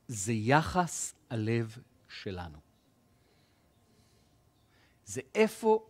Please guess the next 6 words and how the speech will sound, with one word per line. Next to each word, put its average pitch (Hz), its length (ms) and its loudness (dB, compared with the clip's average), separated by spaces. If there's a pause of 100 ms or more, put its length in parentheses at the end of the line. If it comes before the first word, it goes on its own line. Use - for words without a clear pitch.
שהלב 165 760 2
שלנו 131 680 -2 (300)
נמצא. 107 380 -6 (1600)
ציות, 185 880 6
לעומת 165 500 4
זאת, - 380 2